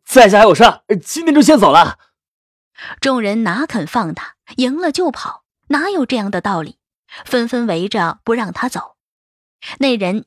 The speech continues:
Speaker 2: 一咬牙一跺脚，赢的钱也不要，转身就往门口跑去。剩下的人也不管三七二十一，继续开始下注，但也不乏议论。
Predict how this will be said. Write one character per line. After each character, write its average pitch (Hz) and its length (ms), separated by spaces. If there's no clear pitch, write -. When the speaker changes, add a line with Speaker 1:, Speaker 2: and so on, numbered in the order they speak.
Speaker 2:
一 247 220
咬 170 220
牙 175 260
一 240 160
跺 285 200
脚， - 320
赢 254 200
的 359 80
钱 247 220
也 214 100
不 175 120
要， 247 360
转 190 280
身 320 300
就 311 140
往 165 120
门 165 160
口 180 160
跑 - 220
去。 - 240
剩 294 300
下 214 160
的 180 100
人 170 340
也 196 160
不 196 80
管 185 140
三 185 180
七 220 140
二 185 160
十 165 140
一， 196 260
继 311 260
续 180 160
开 220 160
始 - 140
下 185 240
注， 233 200
但 359 160
也 180 120
不 277 100
乏 226 160
议 269 260
论。 - 220